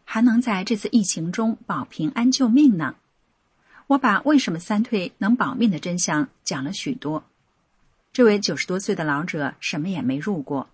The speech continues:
那位一听法轮功就说了一句对师父不敬的话。我指着路上的行人对他说：“您知道吗？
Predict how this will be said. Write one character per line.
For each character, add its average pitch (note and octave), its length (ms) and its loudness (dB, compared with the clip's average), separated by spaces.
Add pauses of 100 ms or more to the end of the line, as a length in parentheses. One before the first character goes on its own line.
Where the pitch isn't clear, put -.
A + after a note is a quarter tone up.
(1000)
那 D4+ 180 4
位 A3+ 280 0
一 C4 100 4
听 C#4 260 2
法 F3 140 -2
轮 C#3 180 -2
功 G#3+ 220 -2 (260)
就 B3+ 160 2
说 C4+ 200 0
了 C4 80 4
一 E3 100 -2
句 D#3+ 380 -2
对 G3 160 0
师 B3 200 0
父 G#3 180 -4
不 D#3+ 180 -8
敬 A#3 240 2
的 C#3 100 -8
话。 - 300 -6 (1200)
我 C4+ 120 6
指 G#3+ 140 2
着 E3+ 140 0
路 A#3 160 2
上 F3 180 -6
的 D3+ 80 -10
行 D#3 300 -2
人 D3 240 -4
对 E3+ 120 -6
他 E3 220 -10
说 F3 380 -6 (760)
：“您 F3+ 180 0
知 G#3+ 140 -4
道 G#3 200 -2
吗？ D#3+ 260 -2